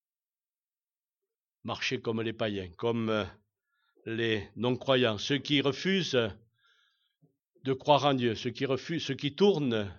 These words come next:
le dos à Dieu. Et peut-être nous avons été un jour, et nous étions peut-être certainement de cela, parce que la Bible déclare qu'il n'y a pas un juste, pas même un seul, que tous ont péché, et tous ont pour conséquence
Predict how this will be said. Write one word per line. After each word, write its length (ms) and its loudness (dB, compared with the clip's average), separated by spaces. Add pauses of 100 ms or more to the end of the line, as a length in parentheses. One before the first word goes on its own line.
le 180 -2
dos 240 4
à 80 4
Dieu. 220 -2
Et 60 -4
peut-être 460 -2
nous 200 -2
avons 320 0
été 220 -4
un 120 -4
jour, 400 -6
et 60 -8
nous 180 -10
étions 220 -8
peut-être 440 -10 (600)
certainement 580 -2
de 140 -4
cela, 320 -4
parce 180 -12
que 260 -4 (600)
la 140 -4
Bible 300 -2
déclare 380 -4
qu'il 140 -10
n'y 80 -4
a 40 -4
pas 200 -2
un 80 -2
juste, 380 -4
pas 160 -4
même 200 -2
un 100 -2
seul, 280 -6
que 80 -12
tous 300 -8
ont 100 -4
péché, 480 -4 (1300)
et 120 -8
tous 400 0 (1040)
ont 140 -8
pour 160 -8
conséquence 720 -2